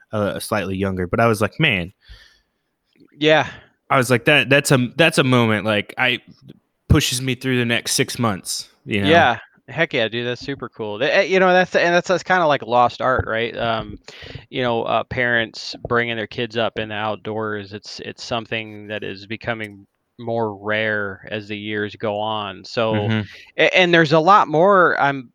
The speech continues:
Speaker 2: I, I'm sure you've, you've, you've noticed this, but, uh, these days, in my opinion at least, there's a lot more adult onset hunters.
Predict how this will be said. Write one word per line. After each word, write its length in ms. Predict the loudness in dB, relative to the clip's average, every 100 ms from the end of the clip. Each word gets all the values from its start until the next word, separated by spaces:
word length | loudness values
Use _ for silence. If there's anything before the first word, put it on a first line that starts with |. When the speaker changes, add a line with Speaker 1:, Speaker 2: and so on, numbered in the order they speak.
| -10
Speaker 2:
I, 120 | -8 -4
I'm 140 | -4
sure 180 | -4 -4
you've, 220 | -2 -4 -8
you've, 320 | -12 -12 _ _
you've 320 | -14 -14 -6
noticed 360 | -2 -2 -2 -2
this, 240 | -4 -2
but, 260 | -4 -4 -4 -2
uh, 360 | 0 0 -2 -4 -6
these 260 | -4 -4
days, 360 | 0 2 2 0
in 100 | -2
my 160 | 0 0
opinion 320 | -2 -6 -6
at 80 | -8
least, 200 | -8 -6
there's 160 | -4
a 60 | -2
lot 260 | 2 2 2
more 200 | -4 -6
adult 480 | -10 -2 2 2 0
onset 560 | -2 -2 -6 -6 -6 -6
hunters. 540 | -12 -12 -16 -18 -20